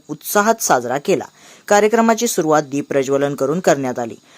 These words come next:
त्यानंतर कार्यक्रमाचे प्रास्ताविक रिद्धिसिद्धी संस्थेच्या मुख्य कार्यकारी अधिकारी सोनाली चव्हाण यांनी केले. प्रास्ताविकमध्ये त्यांनी रिद्धिसिद्धी संस्थेचा संस्थेने आजपर्यंत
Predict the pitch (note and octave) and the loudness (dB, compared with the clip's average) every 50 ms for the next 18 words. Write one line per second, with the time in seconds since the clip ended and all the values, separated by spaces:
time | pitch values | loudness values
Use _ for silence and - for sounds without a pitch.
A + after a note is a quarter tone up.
0 | _ _ - D#3 D3 D3 C#3+ C#3 A#2+ C#3+ C#3 - C#3+ C3 C3 C3+ C3+ C#3+ C#3 C#3+ | _ _ -2 0 0 0 0 -2 -2 -4 -2 0 0 0 0 -2 -2 -2 -2 -2
1 | C#3 B2+ D3+ C#3+ - C3 B2+ C3+ - - F3 F3 D#3+ D#3+ D#3+ F3+ E3+ F3 E3 E3 | -2 -2 -4 -4 -2 -2 -2 -2 0 0 0 2 2 0 0 -2 -2 -2 -2 -4
2 | A3 G#3+ - A3 F#3+ G#3+ A3+ - - D#3+ D3 D3+ D3+ - D#3+ D3+ E3+ D#3+ D3 C#3 | -4 -4 -4 -4 -2 -4 -2 0 0 -2 -2 -2 -4 -4 -2 -2 0 -2 -2 -4
3 | C#3+ D#3+ - G#3+ G3+ F#3+ F#3 E3 E3 E3+ E3+ F3 E3+ E3+ G#2+ A2 C3+ D3 D#3 E3 | -8 -4 0 0 2 4 4 4 4 4 2 2 0 0 -2 -4 -4 -4 -2 0
4 | D3+ C#3+ D#3+ E3 - - D3 D#3 F3 F#3+ G#3 A3+ A3+ - - C3 B2 B2+ C#3 D3 | 0 0 -2 -4 -4 -4 -2 0 0 0 2 0 0 0 0 0 0 0 -2 -4
5 | C#3 B2+ B2 B2 C#3 D3+ - E3 C#3 A2+ F#2+ - - - - - - _ - F#3+ | -4 -6 -6 -6 -8 -4 -2 -2 -2 -2 -6 -14 -18 -20 -20 -20 -10 _ 0 2
6 | F#3+ F#3+ - - A3+ A3+ A#3+ A#3 A3+ A3 G#3+ F#3+ G#3+ G#3+ - D#3 D3 D3+ D3+ D3+ | 2 2 2 0 0 0 2 2 2 2 4 4 4 4 4 0 0 0 -2 -2
7 | C#3+ C3+ A#2+ D#3+ E3+ - E3 D#3+ E3 G3 F3+ - D3+ C3 C3 C3+ - D#3+ D#3 D3+ | -2 -2 0 -2 -2 -2 -2 -2 -2 0 0 0 -2 -2 -4 -4 -2 -2 0 0
8 | E3 D#3+ E3+ - - D3 C#3+ D3 D3 - - G#3 G#3 A3 A#3 - - G#2+ C#3+ D3 | 0 0 0 0 -4 -4 -4 -6 -4 -2 -2 0 0 0 -2 -4 -2 -2 -2 -2
9 | D3 D3+ - - D#3+ D3+ D#3+ D#3+ | -2 -4 -4 -2 0 0 0 0